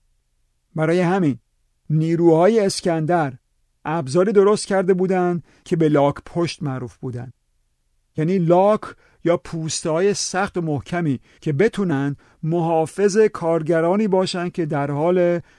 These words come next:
ساختن اون راه میانگذار بودن. خلاصه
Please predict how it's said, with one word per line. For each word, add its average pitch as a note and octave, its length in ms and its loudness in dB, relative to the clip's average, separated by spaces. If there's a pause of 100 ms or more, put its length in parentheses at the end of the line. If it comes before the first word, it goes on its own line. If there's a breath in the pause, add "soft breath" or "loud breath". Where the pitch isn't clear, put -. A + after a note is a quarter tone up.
ساختن D3 600 -4
اون E3 280 -6
راه D#3+ 580 -2 (200 soft breath)
میانگذار C3+ 680 -4
بودن. A#2 260 -12 (2000)
خلاصه F#3 680 2